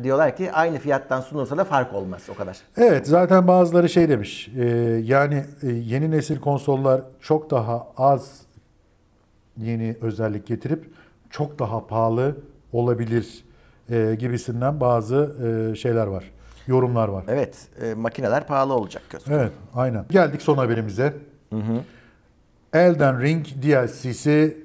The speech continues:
Speaker 2: Shadow of the Earth three geliyormuş.
Speaker 1: Elden Ring başarı hikayesi.
Speaker 2: Evet.
Speaker 1: Ee, aynı Baldur's Gate üçü nasıl konuştuysak bu geçe-, geçtiğim sene ondan önce de Elden Ring'i konuştuk.
Speaker 2: Evet.
Speaker 1: Ee,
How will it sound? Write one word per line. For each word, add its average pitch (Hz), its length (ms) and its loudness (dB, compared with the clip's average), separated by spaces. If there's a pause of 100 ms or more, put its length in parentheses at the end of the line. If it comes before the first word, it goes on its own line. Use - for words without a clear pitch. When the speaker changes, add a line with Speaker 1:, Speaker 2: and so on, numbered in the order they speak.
Speaker 2:
Shadow 151 600 0
of 123 220 0
the 127 260 -2
Earth 147 340 2
three 139 220 -2
geliyormuş. 113 640 -4 (800)
Speaker 1:
Elden 135 360 0
Ring 185 200 -2 (500)
başarı 143 320 0
hikayesi. 101 680 -4
Speaker 2:
Evet. 123 180 0 (100)
Speaker 1:
Ee, 110 300 -4 (380)
aynı 113 300 0
Baldur's 120 300 0
Gate 120 220 -4
üçü 117 180 -12
nasıl 120 200 -6
konuştuysak 110 720 -8
bu 104 100 -8 (360)
geçe-, 104 280 -8 (200)
geçtiğim 104 300 -8
sene 127 140 -6
ondan 123 240 -2
önce 101 220 -10
de 175 80 0
Elden 123 260 -2
Ring'i 98 200 -8
konuştuk. 101 420 -8
Speaker 2:
Evet. 107 120 -8 (520)
Speaker 1:
Ee, 113 180 0